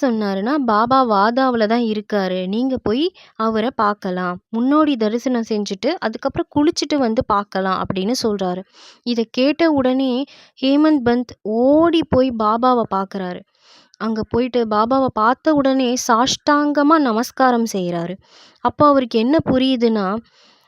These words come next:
நானா சாஹிப் சொன்னதை விட ரொம்ப அதிகமா நான் இங்க கண்டுட்டேன் அப்படின்னு அவரு ரொம்ப ஆனந்தப்படுறாரு. என் புலன்கள் எல்லாம் திருப்தி அடைந்தது. பசி,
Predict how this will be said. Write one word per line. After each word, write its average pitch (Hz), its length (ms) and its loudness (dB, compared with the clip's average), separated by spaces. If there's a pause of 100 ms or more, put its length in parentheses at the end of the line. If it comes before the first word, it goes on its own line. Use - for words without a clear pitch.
(180)
நானா 269 460 4 (100)
சாஹிப் 240 340 -2
சொன்னதை 254 560 0
விட 240 260 2
ரொம்ப 254 360 2
அதிகமா 311 720 2
நான் 277 160 -2
இங்க 208 240 0 (100)
கண்டுட்டேன் 247 360 -2
அப்படின்னு 220 540 -4
அவரு 233 280 -4
ரொம்ப 233 580 2
ஆனந்தப்படுறாரு. 185 760 -2 (100)
என் 214 380 -2 (300)
புலன்கள் 277 640 2
எல்லாம் 254 640 0
திருப்தி 269 500 -2
அடைந்தது. 208 680 0 (340)
பசி, 240 480 0